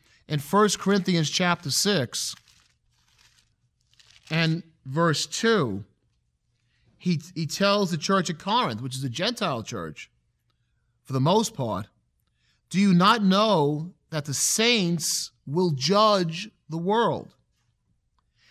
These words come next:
And if the world will be judged by you, are you unworthy to judge the smallest matters?" Shouldn't we be able to make judgments now when someday you will judge the world? And then verse three,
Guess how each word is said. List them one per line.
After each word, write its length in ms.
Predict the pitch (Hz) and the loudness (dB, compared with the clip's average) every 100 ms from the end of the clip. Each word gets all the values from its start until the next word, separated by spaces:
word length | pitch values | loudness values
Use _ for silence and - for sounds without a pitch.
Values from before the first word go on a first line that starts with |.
| _ _ | _ _
And 220 | 175 185 | 2 4
if 120 | 190 190 | 2 2
the 120 | 165 | 0
world 520 | 160 214 254 269 208 | 4 6 6 6 4
will 120 | 220 | 0
be 160 | 190 175 | 2 2
judged 520 | 147 190 196 170 156 | 2 2 2 0 -2
by 220 | 180 180 | 0 0
you, 600 | 170 175 226 180 143 147 - _ _ | 0 0 0 0 0 -4 -10 _ _
are 120 | 127 | -4
you 200 | 131 185 | 0 2
unworthy 540 | 214 190 156 175 190 208 | 2 2 2 2 2 0
to 120 | 185 | 0
judge 440 | 147 165 165 160 | -2 0 0 -2
the 100 | 151 | -4
smallest 600 | 156 - 151 151 143 139 170 | -6 -4 -2 -2 -2 -4 -4
matters?" 480 | 180 196 123 - | -2 -2 -4 -10
Shouldn't 260 | - 147 165 | -10 -8 -6
we 60 | 160 | -4
be 180 | 151 156 | -4 -4
able 180 | 151 | -6
to 180 | 143 147 | -8 -10
make 280 | 139 139 123 | -8 -8 -10
judgments 520 | - 165 127 131 - - _ _ - | -10 -10 -10 -12 -14 -20 _ _ -8
now 600 | 147 220 190 123 117 - _ _ | -4 -2 0 -2 -6 -10 _ _
when 160 | 147 139 | -6 -4
someday 840 | - 220 269 220 160 156 156 156 _ | 0 2 2 2 2 0 0 -4 _
you 220 | 156 202 | -4 -2
will 120 | 240 180 | 0 0
judge 360 | 139 185 185 | 2 2 2
the 100 | 190 | 0
world? 480 | 214 254 226 147 165 _ _ _ _ _ | 4 4 4 0 -10 _ _ _ _ _
And 100 | 160 | 0
then 140 | 202 | 2
verse 300 | 190 202 190 | 4 2 0
three, 540 | - 208 247 277 135 | -4 -4 -2 0 -2